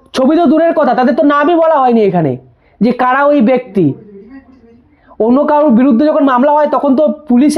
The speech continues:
একদম ছবি টবি দিয়ে, নাম টাম দিয়ে একদম পুরোপুরি একদম সমস্ত ডিটেলস দিয়ে দেয়। আর এখানে দেখতে পাচ্ছেন তাদেরকে যেহেতু বলা হচ্ছে সাসপেন্ড করা হয়েছে, তারপরে তাদের নাম তো দূরের কথা,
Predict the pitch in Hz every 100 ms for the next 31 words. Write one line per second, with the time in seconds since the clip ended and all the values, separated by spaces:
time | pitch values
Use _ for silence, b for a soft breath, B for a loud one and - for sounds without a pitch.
0 | 285 240 302 - 240 254 302 294 262 294
1 | 208 262 302 247 262 269 247 294 240 269
2 | 294 277 285 - - 277 294 302 294 277
3 | 233 262 269 302 302 311 233 208 285 277
4 | 226 247 180 131 - _ _ _ _ _
5 | - - - 196 214 214 277 247 233 285
6 | 269 285 302 294 B B B B 233 233
7 | 262 277 285 254 254 277 302 - 254 -
8 | 320 302 285 233 226 262 262 269 269 277
9 | 277 285 254 254 262 220 262 277 247